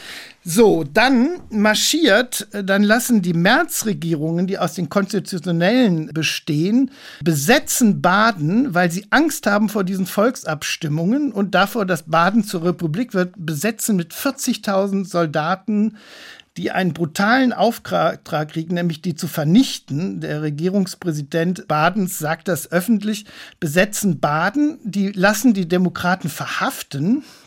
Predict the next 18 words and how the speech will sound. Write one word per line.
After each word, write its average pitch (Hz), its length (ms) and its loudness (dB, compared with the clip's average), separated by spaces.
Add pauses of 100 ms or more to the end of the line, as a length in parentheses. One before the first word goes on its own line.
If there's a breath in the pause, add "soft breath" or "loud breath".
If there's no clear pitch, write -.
Der 165 100 0
berühmte 175 460 2
Josef 170 320 2
Fickler, 165 440 0
eine 165 220 0
der 151 140 0
wunderbarsten 170 720 4
Figuren 170 540 -2
der, 139 260 0 (480 loud breath)
der 156 140 0
Demokraten, 156 760 -2
wird 180 140 -2
verhaftet - 580 -2
von 302 320 -2
einem 240 380 4
Abgeordneten 214 800 -2
der 196 120 -2
Konstitutionellen 208 1080 -2